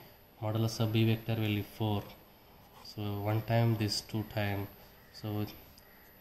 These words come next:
cos inverse of minus two by four, that is equal to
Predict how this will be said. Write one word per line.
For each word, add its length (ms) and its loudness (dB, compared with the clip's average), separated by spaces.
cos 420 0
inverse 400 4
of 240 4
minus 400 0
two 240 -2
by 220 2
four, 440 -4
that 160 -8
is 120 -4
equal 240 -2
to 100 -4